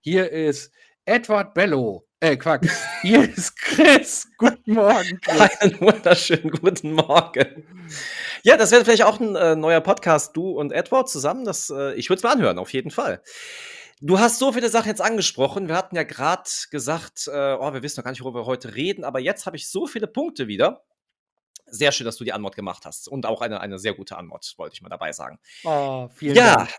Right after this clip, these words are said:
Speaker 2: ähm, langweilig, das ist jetzt ein bisschen traurig so ausgedrückt, aber du hast gesagt, wir nehmen euch mit auf die Reise. Und ich muss sagen, das Wetter, zumindest bei uns, ist momentan wieder richtig herrlich und ich krieg momentan wieder so ein bisschen Reiselust.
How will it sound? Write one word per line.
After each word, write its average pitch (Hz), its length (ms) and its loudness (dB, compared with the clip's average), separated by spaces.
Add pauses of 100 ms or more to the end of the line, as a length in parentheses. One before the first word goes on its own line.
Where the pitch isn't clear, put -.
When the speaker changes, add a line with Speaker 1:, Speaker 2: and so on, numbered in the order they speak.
Speaker 2:
ähm, 170 540 0 (140)
langweilig, 233 600 -6
das - 280 -12
ist 147 200 -14
jetzt - 180 -14
ein 156 40 -20
bisschen - 260 -16
traurig 156 420 -8
so - 80 -10
ausgedrückt, 160 560 -10
aber 180 160 -2
du 175 80 0
hast 190 160 -4
gesagt, 170 340 -8
wir 147 120 -2
nehmen 160 340 -8
euch - 280 -10
mit 160 140 -16
auf - 200 -10
die 123 100 -12
Reise. 123 480 -6 (380)
Und 185 180 0
ich 180 160 -12
muss 180 160 -12
sagen, 151 420 -8
das 120 280 -12
Wetter, 196 420 -8
zumindest 110 320 -12
bei 98 120 -10 (120)
uns, 147 400 -6
ist 147 220 -10
momentan 123 340 -8
wieder 107 140 -2
richtig 156 300 -8
herrlich 131 360 -8
und 127 120 -12
ich - 120 -12
krieg - 240 -14
momentan 120 380 -10
wieder 117 80 -6
so 117 100 -10
ein 110 80 -10
bisschen 120 480 -6 (460)
Reiselust. 117 760 -4